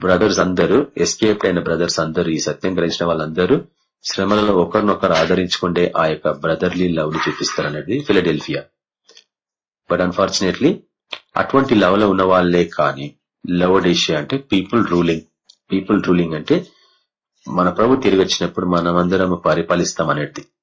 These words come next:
ఈ యొక్క మీనింగ్. Unfortunately, Laodicea is the la-, last church age లో people decided what they want. They chose their own pastors. They chose their own positions, designations.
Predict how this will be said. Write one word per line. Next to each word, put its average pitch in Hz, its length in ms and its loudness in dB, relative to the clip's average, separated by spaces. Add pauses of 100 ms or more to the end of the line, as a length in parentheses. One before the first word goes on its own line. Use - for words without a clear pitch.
(280)
ఈ 78 80 -4
యొక్క 78 200 -4
మీనింగ్. 80 420 -4 (760)
Unfortunately, 98 840 0
Laodicea 104 460 2
is 92 80 -2
the 90 80 0
la-, 87 400 2
last 95 480 0
church 87 300 0
age 85 140 -4
లో 147 160 -2 (460)
people 104 280 2
decided 95 460 2
what 87 240 2
they 82 140 0
want. 80 240 -4 (600)
They 90 160 2
chose 95 280 4
their 87 180 2
own 87 200 2
pastors. 85 460 -2 (720)
They 85 120 2 (100)
chose 95 220 2
their 85 240 0
own 92 180 2 (480)
positions, 87 480 -2 (920)
designations. 85 840 -2